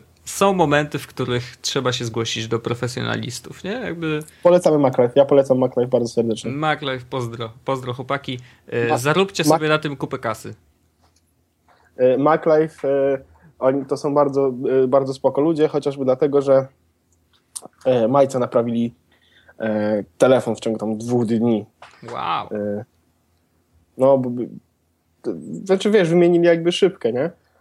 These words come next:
Speaker 2: A to było przed wyjazdem na Teneryfę, więc jakby ta
Speaker 1: A,
Speaker 2: szybka
Speaker 1: no
Speaker 2: była
Speaker 1: widzisz.
Speaker 2: dość,
Speaker 1: No tak.
Speaker 2: dość kluczowa.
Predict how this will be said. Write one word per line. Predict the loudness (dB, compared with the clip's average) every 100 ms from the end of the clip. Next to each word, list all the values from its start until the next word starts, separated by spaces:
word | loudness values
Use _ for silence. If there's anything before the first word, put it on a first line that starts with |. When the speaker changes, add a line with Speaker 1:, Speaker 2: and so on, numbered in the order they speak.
| _ _
Speaker 2:
A | -2
to | 0
było | 4 4
przed | 2 -2 -2 2
wyjazdem | 2 2 2
na | -2
Teneryfę, | 0 0 0 0 0
więc | 0 -4 _ -20 _ _ -12
jakby | -8
ta | -4
Speaker 1:
A, | -2
Speaker 2:
szybka | -2
Speaker 1:
no | -4
Speaker 2:
była | -6 -2
Speaker 1:
widzisz. | 0
Speaker 2:
dość, | 0 -4 -10 -14 _ _ _
Speaker 1:
No | -16 -14
tak. | -8
Speaker 2:
dość | -8 -8 -14
kluczowa. | -8 0 0 0